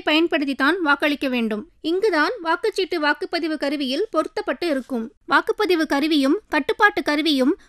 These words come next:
வாக்குப்பதிவு கருவியில் உள்ள நிரந்தர கேபிள் மூலம் இணைக்கப்பட்டு இருக்கும்.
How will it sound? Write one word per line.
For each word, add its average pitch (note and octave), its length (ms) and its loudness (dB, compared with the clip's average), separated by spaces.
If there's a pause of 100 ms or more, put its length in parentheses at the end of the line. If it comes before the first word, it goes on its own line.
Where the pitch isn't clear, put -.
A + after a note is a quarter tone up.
வாக்குப்பதிவு G4 560 2
கருவியில் F4 380 2
உள்ள D4 400 2
நிரந்தர F#4+ 420 2
கேபிள் E4+ 340 2
மூலம் C#4 420 4
இணைக்கப்பட்டு E4+ 540 0
இருக்கும். B3+ 360 0